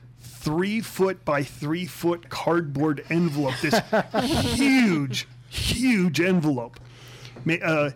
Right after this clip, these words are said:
and I go, "What the heck is that?" And I opened it up, and they were mounted, corner mounted onto these big, gigantic pieces of cardboard. And I went, "Whoa, <laughs> you know, this is huge."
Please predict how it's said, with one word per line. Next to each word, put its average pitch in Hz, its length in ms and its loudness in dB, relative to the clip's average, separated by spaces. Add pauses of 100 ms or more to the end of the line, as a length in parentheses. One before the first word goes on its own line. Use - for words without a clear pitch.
(400)
and 160 400 0 (240)
I 160 100 -4
go, 175 120 0
"What 190 420 -4
the 120 140 -8
heck 196 400 -8
is 180 200 -4
that?" 160 300 -2
And 139 160 -2
I 151 80 0
opened 170 240 -2
it 180 80 0
up, 185 160 0 (300)
and 165 120 2
they 165 140 4
were 151 380 0 (200)
mounted, 165 1040 -2
corner 190 340 0
mounted 135 600 -2
onto 165 300 -4
these 143 240 -6
big, 160 340 -4
gigantic 139 840 -4
pieces 147 440 -6
of 160 180 -8
cardboard. 160 720 -8 (500)
And 170 80 -4
I 190 60 0
went, 180 220 -2 (160)
"Whoa, 220 720 0
<laughs> - 80 -10
you 220 260 2
know, 240 80 2
this - 420 -2
is 208 220 -2
huge." 185 800 -4